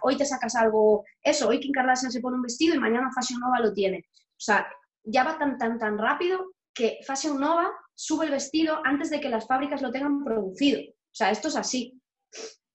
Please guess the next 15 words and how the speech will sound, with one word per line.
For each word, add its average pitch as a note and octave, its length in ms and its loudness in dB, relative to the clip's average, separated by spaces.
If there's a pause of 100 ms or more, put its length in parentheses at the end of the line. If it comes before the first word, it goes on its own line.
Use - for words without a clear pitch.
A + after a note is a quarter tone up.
(800)
Y A#3+ 120 2
lo A3 120 8
venden D4 500 4
antes C#4 280 0
de C#4 100 2
que A#3+ 60 0
esté, A#3+ 560 -2
de A#3 100 0
que A#3 80 -4
esté B3+ 400 -6
el C4 80 -4
vestido A3 440 0
hecho, C#4+ 360 -2
¿sabes? A#3+ 380 -2
Entonces, G#3+ 600 -6